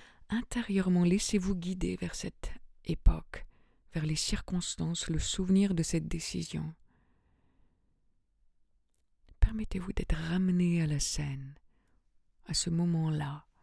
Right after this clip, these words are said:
en voyant l'image de l'environnement, les gens qui étaient, en entendant les sons prononcés, les bruits de fond,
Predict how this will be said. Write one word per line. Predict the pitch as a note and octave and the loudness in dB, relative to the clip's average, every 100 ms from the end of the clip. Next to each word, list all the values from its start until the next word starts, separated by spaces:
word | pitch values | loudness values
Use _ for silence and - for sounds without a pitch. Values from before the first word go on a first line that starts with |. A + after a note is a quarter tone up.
| _ - - _ _ _ _ _ - _ _ _ - | _ -20 -20 _ _ _ _ _ -20 _ _ _ -6
en | - | 2
voyant | D3 D3+ C#3+ C#3+ E3+ G3 | 4 6 4 4 6 6
l'image | E3+ D#3+ D3+ E3+ F#3+ F3+ | 6 6 4 4 4 2
de | D#3 | 0
l'environnement, | D3+ D3+ D3+ C#3+ D3 D3 D3+ F#3+ | 0 0 -2 -2 0 0 0 0
les | E3+ D#3 | 2 2
gens | D3 E3 | 2 0
qui | G3 - D#3+ | -2 -4 -6
étaient, | - E3 F#3+ - - - - - | -2 -2 -2 -10 -20 -20 -16 -2
en | E3 | 0
entendant | F#3 A3+ A#3+ G#3+ | 2 0 2 4
les | G3 F3+ | 4 2
sons | - - - G3+ F3 - _ _ _ _ _ | 0 -2 0 0 -2 -8 _ _ _ _ _
prononcés, | - - D3+ C#3+ C#3+ - D3+ C#3+ - _ _ _ _ _ _ _ _ _ _ _ _ _ _ _ _ _ _ _ _ _ _ _ _ _ _ _ _ _ _ _ _ | 0 2 0 -2 -4 -6 -8 -10 -18 _ _ _ _ _ _ _ _ _ _ _ _ _ _ _ _ _ _ _ _ _ _ _ _ _ _ _ _ _ _ _ _
les | E3+ | -2
bruits | E3+ D#3+ E3+ | 2 2 2
de | - | -2
fond, | - D#3+ | -6 -6